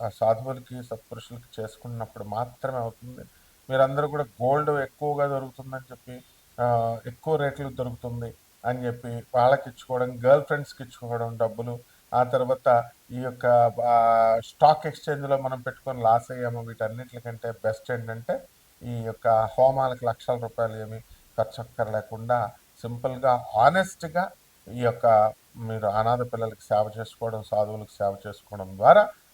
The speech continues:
మనము ఈ కర్మల నుంచి తప్పించుకుంటే పన్నెండు రాశుల మీద ఈ కళల ప్రభావం ఏ విధంగా ఉంటుంది,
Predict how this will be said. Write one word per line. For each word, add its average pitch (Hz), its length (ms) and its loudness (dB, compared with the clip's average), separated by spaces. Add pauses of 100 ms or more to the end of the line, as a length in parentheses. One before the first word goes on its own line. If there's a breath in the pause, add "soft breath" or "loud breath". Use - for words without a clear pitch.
(120)
మనము 104 460 -8 (240)
ఈ 110 160 -12 (160)
కర్మల 147 260 -2
నుంచి 123 260 -10
తప్పించుకుంటే 117 540 -12
పన్నెండు 135 380 -2
రాశుల 120 280 -4
మీద 117 140 -8
ఈ 147 60 -8
కళల 110 320 -4
ప్రభావం 101 480 -6
ఏ 98 60 -10
విధంగా 98 400 -12
ఉంటుంది, 110 480 -14